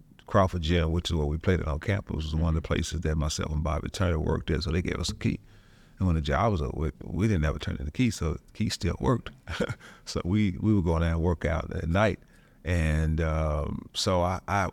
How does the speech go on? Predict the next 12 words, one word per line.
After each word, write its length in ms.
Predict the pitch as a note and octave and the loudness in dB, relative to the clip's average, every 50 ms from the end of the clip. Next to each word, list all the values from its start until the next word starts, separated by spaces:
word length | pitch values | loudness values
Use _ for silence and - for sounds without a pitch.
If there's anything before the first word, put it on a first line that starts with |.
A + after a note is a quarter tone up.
| - - - | -8 -14 -14
wanted 540 | - E2+ F2 F#2 G2+ G#2+ G#2+ G2 F2 - - - - - | -8 -4 0 2 4 4 4 2 0 -2 -4 -4 -2 0
to 320 | G2+ F#2 F2 E2 D#2+ D#2+ - - _ _ _ - - _ _ - - _ - - - _ - - _ - - _ _ _ - - | 0 0 0 -2 -4 -6 -10 -16 _ _ _ -20 -20 _ _ -20 -20 _ -20 -20 -20 _ -20 -20 _ -20 -20 _ _ _ -20 -14
have, 680 | - - - G#2+ G2+ F#2+ F#2 F2+ E2+ E2 - - - - - - | -12 -6 -2 0 2 4 4 2 2 0 -4 -10 -18 -20 -20 -16
how 240 | - - G#2 A2+ A#2 | -8 0 2 2 2
can 180 | A2+ - A#2 G2+ | 2 2 0 2
I 260 | F#2+ F#2 F2 D#2+ - - - - - - | 2 0 0 -2 -4 -8 -12 -18 -14 -6
simulate 640 | - - - - B2 A#2 G#2 F#2 E2 E2+ E2 - - | -2 0 2 4 4 4 4 4 2 0 -2 -2 -2
a 60 | F#2 | -2
defender 580 | D#2+ D2+ D2+ - - - A2 G2+ F2 D#2+ D2+ C#2 | -2 -2 -4 -4 -2 2 2 4 4 2 0 -2
on 160 | - - G1+ - | -4 -6 -8 -8
me? 200 | - - - - - - _ - - - - _ _ - - - - - | -8 -10 -10 -12 -16 -20 _ -20 -20 -20 -20 _ _ -20 -20 -20 -10 -4
Yeah, 140 | - F2+ E2+ | -2 -2 -2